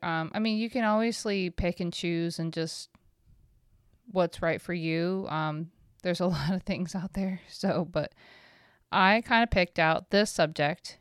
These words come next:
When you have grown as a person, it is a thing to lose friends.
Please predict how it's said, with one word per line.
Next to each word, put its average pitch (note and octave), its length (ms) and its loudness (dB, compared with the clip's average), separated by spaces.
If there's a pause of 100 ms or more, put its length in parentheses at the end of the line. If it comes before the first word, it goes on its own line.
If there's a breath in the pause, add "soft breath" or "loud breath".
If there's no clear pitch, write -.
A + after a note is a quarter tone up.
(140)
When F#3 380 2
you G3+ 240 2
have G#3+ 380 2
grown F3+ 720 2 (500 soft breath)
as D#3+ 220 -6
a F3 60 -6
person, F3+ 760 0
it F#3 340 0 (420)
is F#3+ 640 4
a G3+ 100 6
thing D#3+ 640 0 (540)
to F#3+ 320 2
lose F3+ 840 2 (280)
friends. F#3+ 520 0